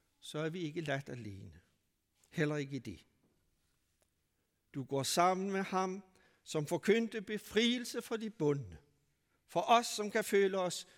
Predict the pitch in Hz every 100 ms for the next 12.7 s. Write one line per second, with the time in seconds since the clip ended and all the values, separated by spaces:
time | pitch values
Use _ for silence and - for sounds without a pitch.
0 | _ 269 262 - 233 208 226 214 185 208
1 | 202 196 - - 185 170 165 160 151 113
2 | 107 _ _ _ _ _ _ _ _ _
3 | _ 226 233 202 208 202 202 190 190 196
4 | - - _ _ _ _ _ _ - 196
5 | - 208 190 185 175 - - _ 180 180
6 | 170 165 - 156 151 165 - _ _ _
7 | _ _ - 180 185 180 180 175 180 175
8 | 170 170 - - 165 - 165 156 - -
9 | _ _ _ _ 165 143 160 147 139 135
10 | - 135 127 117 113 - - _ _ _
11 | _ _ _ _ _ _ _ _ _ _
12 | _ - 165 - 156 156 160